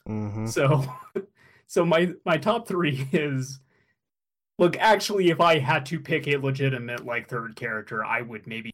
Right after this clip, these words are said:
Speaker 2: go with, uh, ooh, Geoff Keighley from Death Stranding. <laughs>
Speaker 1: Asshole.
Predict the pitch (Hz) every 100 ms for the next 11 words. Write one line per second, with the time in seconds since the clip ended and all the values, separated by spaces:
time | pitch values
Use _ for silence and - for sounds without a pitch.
0 | - 110 107 104 120 110 104 107 104 101
1 | 98 - _ _ _ _ _ _ _ _
2 | 104 101 98 95 95 92 82 _ _ _
3 | _ _ _ _ _ _ _ _ _ _
4 | - 131 151 135 - 139 135 110 98 -
5 | 104 101 120 127 - 135 - - 190 -
6 | - - - - _ _ _ _ - -
7 | - _ _ _ _ _ _ _ _ _
8 | _ _ - - - 98